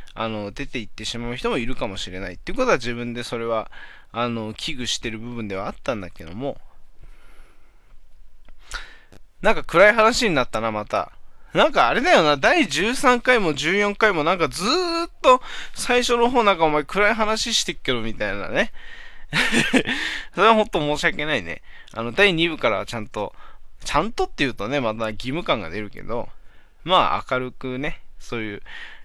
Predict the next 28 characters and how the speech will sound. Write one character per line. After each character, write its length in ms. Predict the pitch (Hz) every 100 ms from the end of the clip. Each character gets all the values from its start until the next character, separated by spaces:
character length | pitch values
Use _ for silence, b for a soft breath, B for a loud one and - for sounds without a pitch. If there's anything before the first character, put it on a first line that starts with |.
| B -
先 240 | - 139 127
週 180 | 127
何 220 | 127 139 123
が 100 | 135
あ 40 |
っ 40 |
た 120 | - 170
の 100 | 107
か 100 | 101
っ 60 |
て 140 | - 104
い 40 |
う 40 |
話 200 | 107 110
は 80 | 110
み 120 | 104
ん 40 | 123
な 80 | 123
気 240 | - 165
に 120 | 196
な 100 | 240
る 80 | 185
だ 80 | 117
ろ 100 | 101
う 20 |
か 100 | 92
ら 80 | 107
ね。 180 | 170